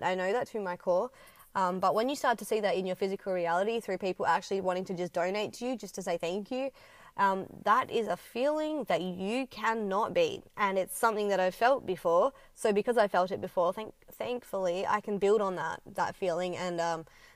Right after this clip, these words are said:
manifest more of that. But I just wanna put it out there because not everyone knows that I actually do have a podcast <laughs> donation space, and I do. But it is on my website. It is done through PayPal.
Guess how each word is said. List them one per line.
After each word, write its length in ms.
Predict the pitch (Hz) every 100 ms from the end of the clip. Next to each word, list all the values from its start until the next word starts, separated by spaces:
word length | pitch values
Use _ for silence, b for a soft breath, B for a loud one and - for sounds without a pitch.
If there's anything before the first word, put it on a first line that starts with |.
| -
manifest 420 | 214 202 190 -
more 360 | 208 247 294 175
of 160 | 156
that. 320 | 165 113 120 - B B -
But 320 | 208 196 -
I 120 | 208
just 160 | 214 247
wanna 160 | 247 -
put 160 | 185
it 80 | 170
out 200 | 160 -
there 180 | 120 135
because 240 | 196 190
not 260 | 196 147 -
everyone 380 | 190 175 170 175
knows 240 | 175 175
that 120 | 165
I 80 | 160
actually 380 | 170 - - 185
do 200 | 170 170
have 180 | 165 160
a 60 |
podcast 480 | - 196 196 214 -
<laughs> 80 | 196
donation 680 | 175 180 - 175 170 160 -
space, 440 | - 190 - - 190
and 120 | 185
I 80 | 175
do. 300 | 175 - 202
But 120 | 190
it 120 | 196
is 120 | 226 214
on 80 |
my 100 | 190
website. 580 | 170 170 170 190 170 165 - B B B
It 120 | 220
is 100 | 233
done 180 | 208 190
through 160 | 190 180
PayPal. 560 | 175 175 180 170 175